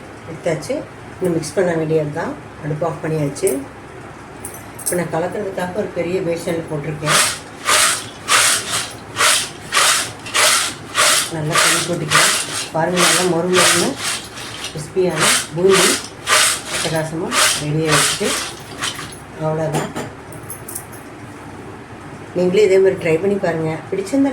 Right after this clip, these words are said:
லைக் பண்ணுங்க, ஷேர் பண்ணுங்க, கமெண்ட் பண்ணுங்க, என்னோட சேனலை சப்ஸ்கிரைப் பண்ணுங்க.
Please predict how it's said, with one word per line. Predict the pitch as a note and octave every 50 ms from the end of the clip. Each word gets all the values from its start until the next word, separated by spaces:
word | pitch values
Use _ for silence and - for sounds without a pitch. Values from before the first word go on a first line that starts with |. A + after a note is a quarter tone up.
| A#3+ A3+
லைக் | A3 A3 - -
பண்ணுங்க, | A3+ A3+ A3+ A3+ A3+ G#3+ -
ஷேர் | G3+ F3 F3+ F#3 - G3+
பண்ணுங்க, | G3 G3 G3 G3 F#3+ - F3+
கமெண்ட் | E3+ F3 F3 F3 - F3+
பண்ணுங்க, | F3 F3 F3+ F3
என்னோட | E3 D#3+ D#3 -
சேனலை | F3+ E3+ F3+ F3+ F3+ G3+ B3 - - - - - - - - - - F3
சப்ஸ்கிரைப் | D#3+ D#3 - - G3+ G3+ G#3 - F3
பண்ணுங்க. | D#3 D#3 D#3 D3+